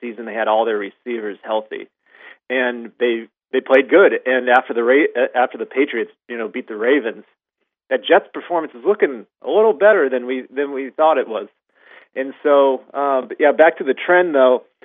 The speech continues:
Not only are winless teams off a bye profitable, profitable, but winless teams off a bye during week seven or later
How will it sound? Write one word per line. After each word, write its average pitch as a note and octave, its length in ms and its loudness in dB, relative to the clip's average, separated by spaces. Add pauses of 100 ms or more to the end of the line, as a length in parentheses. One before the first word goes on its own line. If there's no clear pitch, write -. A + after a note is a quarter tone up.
(400)
Not E3+ 160 4
only G3 180 4
are E3 40 6
winless D#3+ 320 0 (100)
teams D3+ 200 -6
off C#3+ 200 4
a C3+ 60 -12
bye C#3+ 420 6
profitable, A#2+ 680 0 (500)
profitable, A#2 680 0 (220)
but C#3 120 2
winless E3 380 -4 (140)
teams D#3 340 -8 (100)
off C#3 180 4
a D3 60 -6
bye C3 320 4
during B2+ 420 -4
week D3 220 -6 (120)
seven C#3 360 0
or B2+ 180 2
later B2 580 0